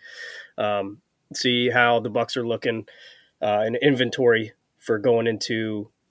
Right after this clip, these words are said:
uh, this next phase, you know, that the deer are gonna go m-, moving into, transition into as a,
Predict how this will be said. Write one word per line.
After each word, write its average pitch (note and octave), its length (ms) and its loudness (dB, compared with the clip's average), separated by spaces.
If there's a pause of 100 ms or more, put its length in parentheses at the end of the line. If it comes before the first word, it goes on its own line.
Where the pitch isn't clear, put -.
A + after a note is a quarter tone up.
(260)
uh, D3 260 -6
this A2 200 -4
next A#2 260 2
phase, G#2+ 460 0 (160)
you G#2+ 100 -6
know, G2+ 140 -2
that G2 160 -6
the A#2+ 60 -12
deer G#2+ 240 -2
are G2+ 40 -4
gonna G2 160 -4
go G#2 360 -6 (600)
m-, C3+ 220 -2
moving B2+ 320 -2
into, A2 220 -6
transition G#2+ 500 -6
into G#2 240 -6
as G#2 140 -6
a, G2+ 220 -6